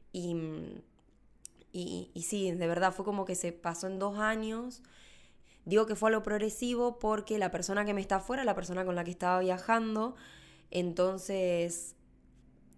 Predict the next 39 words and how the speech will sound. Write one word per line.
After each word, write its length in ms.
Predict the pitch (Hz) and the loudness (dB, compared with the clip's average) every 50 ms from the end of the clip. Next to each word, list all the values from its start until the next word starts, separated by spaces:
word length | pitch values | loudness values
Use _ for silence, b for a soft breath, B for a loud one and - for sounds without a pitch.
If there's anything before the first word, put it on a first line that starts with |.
| - - - | -20 -20 -12
fue 180 | - - 220 | -6 -4 0
como 680 | 233 262 247 240 226 214 202 196 190 180 180 175 175 - - | 0 2 2 2 2 2 2 2 2 2 2 2 0 -2 -2
ese 240 | - 208 - 240 220 | -2 -2 0 0 -2
juego 260 | 226 - 240 247 247 | 0 -2 -2 0 0
entre 260 | 240 220 214 202 185 | -2 -4 -4 -6 -4
que 340 | 180 196 180 180 - - - - - - | -2 -2 -2 -2 -4 -6 -12 -20 -12 -6
uno 220 | 202 196 202 214 208 | -4 -2 -2 2 2
cuando 260 | 208 202 196 196 190 | 2 2 2 0 0
viaja 720 | 202 208 226 240 240 240 - 220 220 226 226 247 247 - - - - - - - - - - - | 0 0 0 0 0 0 0 0 2 2 2 0 -2 -8 -16 -20 -20 -20 -20 -20 -20 -20 -18 -16
está 300 | 170 170 - - 190 185 | -16 -14 -6 -6 -4 -4
súper 380 | 277 - - 226 220 247 233 | -4 -4 -6 -4 -2 0 2
abierto 500 | 233 220 208 214 226 240 240 226 233 202 | 2 2 2 2 2 0 0 -2 -2 -4
a 80 | 190 180 | -4 -4
confiar 580 | 180 170 170 165 - 190 196 202 202 - - - - - - - - - | -4 -6 -6 -4 -2 0 0 0 0 -2 -4 -8 -14 -20 -20 -20 -14 -10
en 240 | - 170 175 175 170 | -8 -8 -8 -8 -8
todos, 440 | - - 254 277 254 226 214 214 - - - | -6 -4 -2 0 0 0 -2 -2 -4 -4 -2
porque 500 | 190 185 180 180 - 175 170 165 165 B B B B B B B B B - | 0 0 0 -2 -4 -4 -4 -4 -6 B B B B B B B B B -2
por 120 | - 180 180 | 0 2 2
lo 60 | 175 | 2
menos 200 | 196 220 247 247 | 2 0 0 2
de 60 | 233 | 2
la 140 | 214 202 196 | 2 0 0
forma, 360 | - - 214 233 247 247 233 | 0 -2 -2 -2 0 -2 -2
sobre 220 | 226 - 185 180 185 | -4 -4 -4 -4 -4
todo 140 | 190 277 302 | -4 -4 -4
en 40 | |
la 100 | 277 220 | -4 -4
forma 220 | - - 226 240 254 | -4 -4 -2 -2 0
en 60 | 240 | 0
la 100 | 220 196 | 0 0
que 100 | 180 180 | -2 -4
yo 140 | 180 - 208 | -4 -4 -4
viajo, 360 | 214 214 214 226 208 226 233 | -2 -2 -2 -2 -2 -6 -6
que 180 | - 185 170 170 | -4 -4 -4 -4
llego 220 | 170 - 208 220 | -4 -4 -4 -2
a 60 | 214 | -2
casas 260 | 214 208 208 240 233 | -2 -2 -4 -4 -4
de 80 | 214 202 | -4 -6
familia, 1000 | - - 170 170 180 202 214 226 220 214 208 202 190 196 190 185 180 180 180 | -4 -4 -4 -2 -2 -2 -2 -2 -2 -2 -2 -2 -2 -2 -2 0 -2 -2 -4